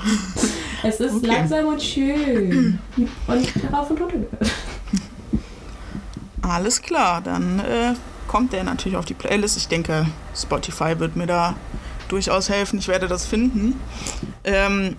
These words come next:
Speaker 2: ich habe gerade eben, bevor wir, ähm, uns hier getroffen haben zum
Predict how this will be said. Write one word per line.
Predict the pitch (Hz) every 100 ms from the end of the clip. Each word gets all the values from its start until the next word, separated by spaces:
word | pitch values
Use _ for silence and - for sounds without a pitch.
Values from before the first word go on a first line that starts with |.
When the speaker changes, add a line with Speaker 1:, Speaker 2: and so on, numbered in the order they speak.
| -
Speaker 2:
ich | 190
habe | 233 269 254
gerade | 220 226
eben, | - 262 214 196 220 214
bevor | 208 190 - 233 220
wir, | 190 202 196 190 190 185
ähm, | 185 180 175 175 175 170 - - - - - - -
uns | 170 170 170 -
hier | 190 180
getroffen | 175 170 - 196 175
haben | 165 165 170 165 175 - - - - -
zum | -